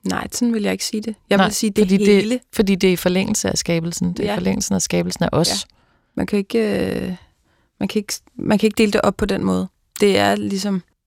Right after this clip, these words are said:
Speaker 2: Så
Speaker 1: det
Speaker 2: alt,
Speaker 1: hele, ja, det hele.
Speaker 2: alt skabt af Guds gave, så længe det bidrager med noget godt.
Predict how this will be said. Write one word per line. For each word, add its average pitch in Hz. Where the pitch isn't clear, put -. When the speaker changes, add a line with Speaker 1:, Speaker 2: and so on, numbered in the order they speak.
Speaker 2:
Så -
Speaker 1:
det 208
Speaker 2:
alt, 220
Speaker 1:
hele, 190
ja, 175
det 196
hele. 180
Speaker 2:
alt -
skabt -
af 170
Guds 165
gave, 151
så 160
længe 165
det 170
bidrager 170
med 160
noget 143
godt. 151